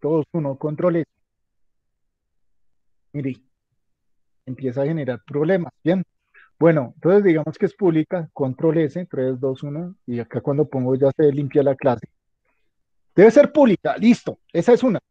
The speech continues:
Bueno, podría ser una. Mm. Entonces,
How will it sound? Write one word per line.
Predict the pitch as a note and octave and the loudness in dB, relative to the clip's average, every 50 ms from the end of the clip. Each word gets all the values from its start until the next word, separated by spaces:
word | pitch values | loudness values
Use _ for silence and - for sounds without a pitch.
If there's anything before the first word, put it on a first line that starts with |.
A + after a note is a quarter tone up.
| _ | _
Bueno, | - C#3 E3 F3+ D3+ C3 - | -4 0 0 2 0 0 -4
podría | _ D3 C#3+ C#3+ C#3 | _ -2 0 0 0
ser | - - G#3+ A3 | 4 4 4 4
una. | G#3 D#3+ B2 G#2 - _ _ _ _ _ _ _ _ _ _ _ _ _ _ _ _ | 4 0 -4 -8 -14 _ _ _ _ _ _ _ _ _ _ _ _ _ _ _ _
Mm. | - F3 F3+ F3+ F#3 F#3+ F#3+ F#3+ F#3 F3+ F3+ F3+ - _ _ _ _ _ _ _ _ _ _ _ _ _ _ _ _ _ _ _ _ _ _ _ _ _ _ _ _ _ _ _ _ _ _ _ _ _ _ - - - - - | -8 -6 -4 -2 -2 -2 -2 -4 -4 -4 -6 -8 -10 _ _ _ _ _ _ _ _ _ _ _ _ _ _ _ _ _ _ _ _ _ _ _ _ _ _ _ _ _ _ _ _ _ _ _ _ _ _ -20 -20 -18 -16 0
Entonces, | C#3+ - A3 - A#3 A#3+ - - | 2 4 6 6 6 4 4 0